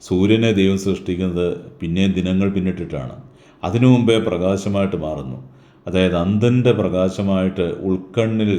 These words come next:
ദൈവം പ്രകാശം കൊടുക്കുന്ന അവസ്ഥ. അതായത് സൂര്യനും പ്രകൃതിയുടെ പരിമിതികളോ പ്രകൃതികളുടെ യോഗ്യതകളോ അല്ല, മറിച്ച് നിൻ്റെ പ്രകാശം നിൻ്റെ ദൈവമായ കർത്താവായിരിക്കും എന്ന തിരിച്ചറിവ്.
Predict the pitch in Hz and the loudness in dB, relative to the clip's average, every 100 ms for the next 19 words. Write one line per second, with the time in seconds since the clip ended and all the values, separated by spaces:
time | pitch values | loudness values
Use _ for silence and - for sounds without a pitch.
0 | 78 90 92 104 104 90 85 90 85 87 | -2 -2 0 0 0 -2 -2 -4 -4 -6
1 | 82 80 82 80 - 65 71 - 58 - | -6 -6 -6 -6 -8 -10 -12 -12 -12 -12
2 | - - - _ - 107 104 98 98 - | -18 -20 -20 _ 0 2 4 2 0 -2
3 | - - - 104 110 120 127 123 113 113 | -8 -20 -4 0 4 4 4 4 0 -4
4 | - - - _ - 92 95 117 113 120 | -10 -18 -20 _ 0 2 2 2 4 4
5 | 120 113 107 101 90 101 101 101 101 101 | 4 2 2 0 0 0 0 -2 0 0
6 | 101 95 95 107 110 110 107 95 90 90 | 0 0 0 2 2 4 2 2 0 0
7 | 95 95 95 92 - 80 78 65 - - | 0 0 2 0 0 -4 -4 -6 -10 -20
8 | - _ _ 95 92 95 98 98 92 - | -20 _ _ -2 0 0 0 -2 -2 -6
9 | - 82 92 110 101 87 85 90 90 92 | -12 -4 0 2 2 0 0 0 -2 -6
10 | 80 - - - 95 90 90 92 95 98 | -10 -14 -20 -10 -4 -2 0 2 2 2
11 | 95 98 80 98 98 101 87 90 82 85 | 2 0 -4 0 0 2 0 -2 -4 -8
12 | - 82 78 78 - 69 65 | -8 -8 -8 -8 -8 -8 -8